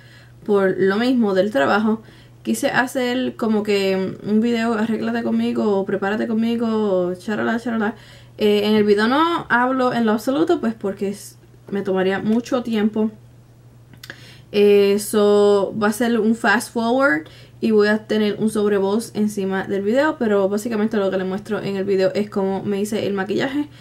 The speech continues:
Súper simple, creo yo, para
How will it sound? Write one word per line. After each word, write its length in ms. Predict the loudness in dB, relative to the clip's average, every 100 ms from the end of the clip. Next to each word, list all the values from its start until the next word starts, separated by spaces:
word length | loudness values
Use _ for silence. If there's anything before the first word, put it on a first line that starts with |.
| -20 -20 -20 -10
Súper 840 | 0 2 4 2 4 4 2 0
simple, 460 | -2 0 2 2
creo 240 | 2 0 2
yo, 220 | 2 0
para 420 | 2 2 2 0